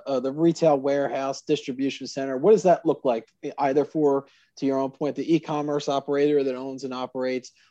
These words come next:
or the three P L that is, um, contracted with, uh, different retailers for fulfillment? Um, tell me a little bit about what you per-, you foresee as the, the future,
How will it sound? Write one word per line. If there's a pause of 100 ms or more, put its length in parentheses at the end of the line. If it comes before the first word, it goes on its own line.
(120)
or
the
three
P
L
that
is,
um,
contracted
with, (180)
uh,
different
retailers (320)
for
fulfillment? (120)
Um, (380)
tell
me
a
little
bit
about
what
you
per-, (160)
you
foresee
as
the,
the
future,